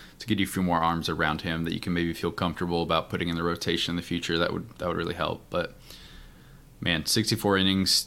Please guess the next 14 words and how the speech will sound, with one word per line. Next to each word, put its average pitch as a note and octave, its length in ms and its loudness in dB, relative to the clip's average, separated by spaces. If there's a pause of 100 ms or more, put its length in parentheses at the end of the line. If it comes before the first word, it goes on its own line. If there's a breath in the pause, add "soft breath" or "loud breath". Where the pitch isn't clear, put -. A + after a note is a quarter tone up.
two G#2+ 140 2
point F#2+ 220 2
eight F2 140 4
one F2+ 220 0
E F#2+ 100 0
R F2 180 4
A, F2 380 4 (180)
great F#2 200 2
strikeout F2 400 0
to F2+ 100 -2
walk E2 240 2
numbers E2 260 0
for E2+ 140 -4
Joe. E2 380 2